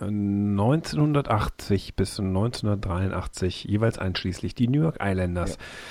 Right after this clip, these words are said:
Speaker 1: waren das letzte Team, das dreimal in Folge, sogar viermal in Folge in dem Fall, äh, den Titel holen konnten. Insofern, äh, durchaus brauchbare Experten, die wir hier hatten.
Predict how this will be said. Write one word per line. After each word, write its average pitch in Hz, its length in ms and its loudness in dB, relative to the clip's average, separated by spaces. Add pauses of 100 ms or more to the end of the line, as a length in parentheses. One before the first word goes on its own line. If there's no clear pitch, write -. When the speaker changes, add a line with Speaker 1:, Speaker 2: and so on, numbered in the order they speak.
(240)
Speaker 1:
waren 120 120 6
das 123 120 0
letzte - 220 -4
Team, 104 200 0
das 98 120 0
dreimal 98 280 4
in 87 80 -2
Folge, 123 420 6
sogar 92 220 2
viermal 160 340 2
in 147 80 -4
Folge 135 280 -2
in 117 80 -2
dem 113 160 0
Fall, 98 640 4
äh, - 20 0
den 90 140 -4
Titel - 260 -2
holen 113 220 0
konnten. 98 400 0 (880)
Insofern, 131 880 8 (180)
äh, 101 300 8 (260)
durchaus 123 560 0 (100)
brauchbare 120 840 2
Experten, - 520 -2
die 80 120 -6
wir - 80 -6
hier 90 180 -4
hatten. - 400 -6